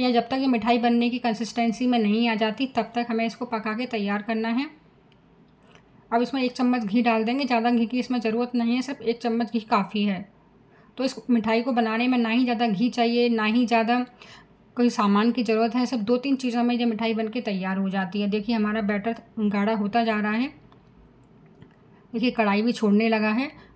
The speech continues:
और इसको हम एक बार check कर लेते हैं कि ये मिठाई बनने की process में आया है कि नहीं। तो थोड़ा सा portion लेके हाथ से roll बना के check कर लेते हैं। तो batter हमारा काफ़ी गाढ़ा हो चुका है क्योंकि,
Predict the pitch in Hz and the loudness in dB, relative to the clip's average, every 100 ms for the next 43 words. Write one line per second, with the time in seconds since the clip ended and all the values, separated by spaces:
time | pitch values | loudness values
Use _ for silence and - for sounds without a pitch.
0 | - 226 - 269 254 247 262 262 233 233 | 0 0 0 2 2 2 -2 2 0 2
1 | 240 233 226 254 254 254 254 233 - 226 | 0 2 0 0 0 0 -2 -4 -6 -4
2 | 214 208 226 233 233 233 233 233 220 233 | -2 0 -2 -2 0 0 0 -2 -2 -2
3 | 220 240 202 196 220 226 220 226 240 302 | -2 0 0 0 0 -2 -2 -2 -2 -4
4 | - - - 208 233 233 233 269 226 233 | -10 -18 -10 0 4 4 4 0 -2 -4
5 | - 233 254 247 233 220 285 349 - - | 0 0 2 0 0 0 -4 -8 -16 -20
6 | - - 214 214 262 233 233 233 233 233 | -12 -2 0 0 4 4 4 2 0 -2
7 | - 220 214 226 220 220 233 285 339 - | -2 -2 0 -2 0 0 -2 -2 -6 -18
8 | _ - - - - _ - _ _ _ | _ -20 -20 -20 -20 _ -20 _ _ _
9 | _ _ _ _ _ _ _ _ _ 233 | _ _ _ _ _ _ _ _ _ -4
10 | 202 214 240 226 240 240 208 240 208 214 | -2 0 0 2 0 2 0 0 -2 0
11 | 226 214 220 214 214 220 220 214 262 | 0 -2 -2 -2 0 -2 -2 -4 -4